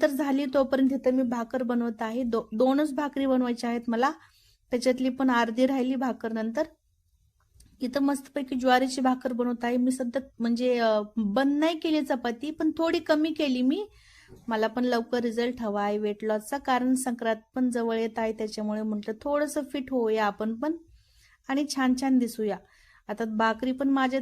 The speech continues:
तयार आहेत, तुम्ही बघतच आहात. दोनच भाकरी केल्यात मी, कारण दोघंच आहोत खायला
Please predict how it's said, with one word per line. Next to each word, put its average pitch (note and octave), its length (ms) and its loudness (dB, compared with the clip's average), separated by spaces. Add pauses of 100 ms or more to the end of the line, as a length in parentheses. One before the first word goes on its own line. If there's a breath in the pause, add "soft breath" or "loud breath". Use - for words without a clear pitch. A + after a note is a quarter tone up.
तयार B3+ 240 0
आहेत, C4+ 200 -2
तुम्ही A#3 160 -4
बघतच A#3 500 -4
आहात. A3+ 180 -2
दोनच C4+ 420 2
भाकरी C4 380 0
केल्यात A#3+ 360 -2
मी, A#3 120 0
कारण G#3+ 340 -4
दोघंच C4+ 380 -2
आहोत D4 200 -2 (120)
खायला C4+ 280 0